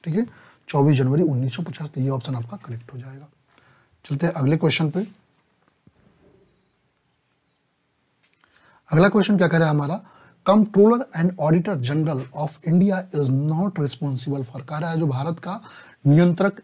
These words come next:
एवं महालेखा परीक्षक, जिसको हम क्या कहते हैं? कैग कहते हैं, सीएजी कहते हैं, ठीक है, इसके द्वारा कौन सी जिम्मेदारी जो है निर्वहन नहीं की जाती है? तो यदि ऑप्शन क्या दे रखा है वो देखते हैं। कह, "Accounting of states and duties and auditing of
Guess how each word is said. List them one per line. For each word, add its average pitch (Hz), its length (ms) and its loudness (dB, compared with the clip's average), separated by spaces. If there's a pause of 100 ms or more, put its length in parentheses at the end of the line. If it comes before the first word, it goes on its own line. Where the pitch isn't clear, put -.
एवं 143 280 0 (440)
महालेखा 156 600 2
परीक्षक, 143 360 -2
जिसको 143 240 0
हम 165 60 2
क्या 165 100 0
कहते 180 240 0
हैं? 185 120 -8
कैग 156 260 0
कहते 131 280 -8
हैं, 127 80 -8
सीएजी 170 540 0
कहते 139 340 -6
हैं, 160 240 -10 (340)
ठीक 180 180 0
है, 220 120 0 (400)
इसके 185 240 2
द्वारा 185 220 2
कौन 190 480 -2
सी 180 100 0
जिम्मेदारी 165 380 4
जो 170 140 4
है 202 60 4
निर्वहन 160 300 2
नहीं 151 260 0
की 135 140 0
जाती 120 300 -6
है? 127 180 -6 (360)
तो 165 60 4
यदि 160 120 4
ऑप्शन 180 320 0
क्या 175 120 0
दे 170 100 2
रखा 165 160 -2
है 175 60 2
वो 156 100 2
देखते 151 260 -2
हैं। 202 100 -2 (360)
कह, 196 80 -2
"Accounting 185 600 2 (120)
of 151 260 -4
states - 640 -2
and 131 220 0
duties 190 340 2 (120)
and 131 220 -4 (420)
auditing 180 520 2
of 160 100 -2